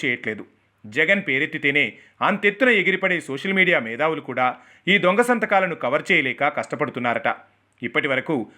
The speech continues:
వైసీపీ స్పందించలేదంటే దానర్థం దొంగ సంతకాలు నిజమనే. దీంతో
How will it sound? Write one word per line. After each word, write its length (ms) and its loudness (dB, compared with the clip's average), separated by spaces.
వైసీపీ 420 0
స్పందించలేదంటే 880 -2
దానర్థం 500 -2
దొంగ 240 4
సంతకాలు 500 0
నిజమనే. 460 -8
దీంతో 420 0